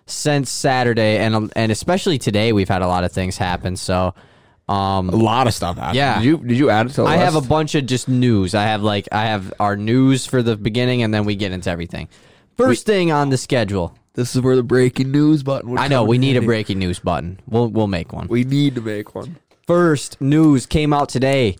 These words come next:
Speaker 1: The N F L announced that the Super Bowl that is gonna be held in Tampa Bay this year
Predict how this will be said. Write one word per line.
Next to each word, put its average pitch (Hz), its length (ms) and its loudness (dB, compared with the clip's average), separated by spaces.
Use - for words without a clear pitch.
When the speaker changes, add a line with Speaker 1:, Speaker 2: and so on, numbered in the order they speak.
Speaker 1:
The 147 140 4
N 175 80 2
F 170 120 -2
L 185 160 4
announced 160 360 0
that 165 260 2
the 165 160 4
Super 202 320 0
Bowl 156 380 4
that 139 160 2
is 127 100 0
gonna 139 160 0
be 135 100 0
held 135 220 4
in 123 60 -4
Tampa 123 280 0
Bay 123 180 2
this 117 220 0
year 120 260 4